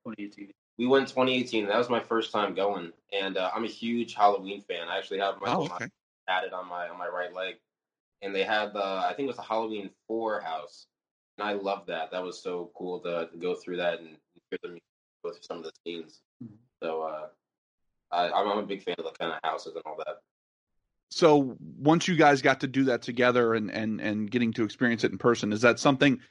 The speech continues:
Speaker 3: obviously once the pandemic is over, if that comes back, would that be something you guys would, would be interested in doing again?
Speaker 2: Oh, yeah. I, I'm trying to go to whenever they do Halloween Horror Nights again.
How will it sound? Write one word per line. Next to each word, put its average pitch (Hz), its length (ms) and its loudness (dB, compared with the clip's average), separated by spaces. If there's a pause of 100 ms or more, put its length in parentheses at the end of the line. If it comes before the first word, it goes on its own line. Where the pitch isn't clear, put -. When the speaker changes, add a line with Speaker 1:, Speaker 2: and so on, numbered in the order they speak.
(220)
Speaker 3:
obviously 107 460 -2
once 104 380 -2 (200)
the 110 140 0
pandemic 104 520 0
is 131 100 4
over, 113 340 4 (500)
if 156 380 8
that 139 320 6
comes 139 280 2
back, 131 460 4 (300)
would 131 200 8
that 139 140 10
be 135 100 4
something 127 360 2
you 120 80 4
guys 113 260 8
would, 113 220 -6
would 110 200 -2
be 104 140 -2
interested 104 300 -2
in 104 80 -4
doing 101 160 2
again? 95 360 -4 (920)
Speaker 2:
Oh, 143 140 -4
yeah. 123 320 -4
I, 104 340 -4
I'm 135 320 -6
trying 117 300 -4
to 113 60 -10
go 101 200 -4
to 95 300 -6 (160)
whenever 95 340 -8
they 92 120 -10
do 90 160 -10
Halloween 92 300 -4
Horror 90 200 -8
Nights 87 260 -12
again. 85 120 -20